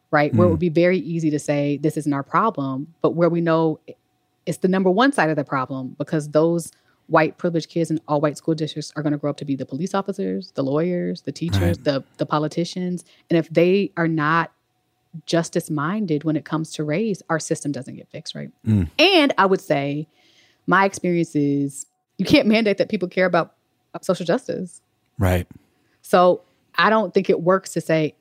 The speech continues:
Speaker 1: "Every single person in this district, read this book, go to this training, and now you're gonna transform your practice." You are not. Because, I mean, I think you said this earlier, there has to be some will in your heart.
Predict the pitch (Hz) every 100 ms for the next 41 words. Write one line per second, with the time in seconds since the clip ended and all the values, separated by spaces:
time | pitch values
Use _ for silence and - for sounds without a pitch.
0 | _ - 294 320 302 294 269 262 262 262
1 | 233 226 - 196 240 - 175 165 _ _
2 | 196 247 277 262 262 202 233 220 190 220
3 | 226 208 - 220 208 190 180 180 190 175
4 | 175 - 160 - 151 143 - - - 196
5 | 196 165 143 135 - _ _ _ _ _
6 | 170 180 165 160 160 180 180 175 190 185
7 | 170 165 - 170 185 170 147 156 156 156
8 | 156 190 190 - 156 156 160 151 151 147
9 | 139 147 156 151